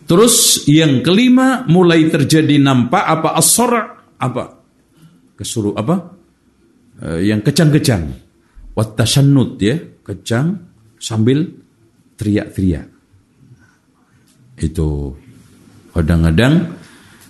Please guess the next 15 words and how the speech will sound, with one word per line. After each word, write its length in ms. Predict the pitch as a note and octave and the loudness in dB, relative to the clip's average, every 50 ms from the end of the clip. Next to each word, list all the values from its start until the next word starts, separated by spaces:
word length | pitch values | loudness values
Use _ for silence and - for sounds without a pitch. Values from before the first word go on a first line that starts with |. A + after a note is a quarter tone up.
| _ - F2+ | _ -2 0
maaf, 560 | F2 - - C#3 E3 D#3 E3+ - - - - | 0 0 2 0 0 -2 -2 -8 -10 -8 -4
eh, 720 | F2 F2 F2 E2+ E2+ E2+ E2 E2 E2 E2 - - - - D2+ E2 | -2 0 0 2 2 2 2 0 0 -2 -2 -4 -6 -6 -2 0
dia 160 | G2 E2+ F2 | 0 2 2
itu 400 | E2+ F2 - C#3 D3+ - - - - - - - _ _ _ _ _ _ _ - _ _ | 0 0 0 0 0 0 -2 -6 -12 -20 -20 -20 _ _ _ _ _ _ _ -20 _ _
seperti 560 | - - - - F2 - G#2+ F#2+ - - B2+ - | -8 -6 -4 -4 -2 -2 -2 -2 -2 -2 -2 0
orang 400 | G2+ G#2 G#2+ A#2 A2+ A2+ A2 A2 | 0 0 0 0 2 2 2 2
yang 480 | G#2+ G#2+ G#2+ G#2+ G#2+ G#2+ G#2 G2+ - | 2 2 2 2 2 0 0 -2 -4
ayanan 480 | - - A#2+ A#2 A#2+ A#2 A#2+ A#2+ A#2+ A#2 A2+ | -4 0 0 2 2 2 2 4 4 4 2
itu, 240 | G#2 F2+ - F2+ D#2+ D#2+ - - _ _ _ _ - | 2 0 0 -2 -4 -4 -6 -14 _ _ _ _ -6
ya, 160 | E2+ G2 C3 - - _ _ _ _ - | -4 -4 -4 -6 -12 _ _ _ _ -4
dipegang 560 | A#2+ - A2 A2+ A2 - - - G#2+ G#2 G#2+ | -4 -4 -2 -4 -8 -6 -2 -2 0 0 2
orang 240 | G#2+ A2 G#2+ G#2 G2+ | 2 2 2 2 2
lima 320 | G#2+ A#2 A#2 A#2 A#2 A#2 | 2 4 4 4 4 2
nggak 240 | A2 A2+ A2+ A2+ - | 2 0 0 -2 -2
kuat. 280 | - D#3 F3 D#3+ B2 | 0 0 2 2 0